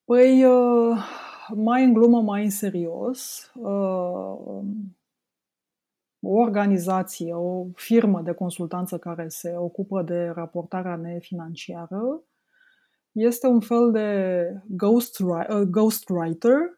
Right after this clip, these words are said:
pentru o companie. Uh,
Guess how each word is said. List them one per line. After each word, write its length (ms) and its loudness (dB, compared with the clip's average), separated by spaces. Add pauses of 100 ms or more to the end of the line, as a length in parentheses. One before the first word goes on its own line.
(280)
pentru 400 2 (380)
o 80 4
companie. 720 -2 (380)
Uh, 760 -2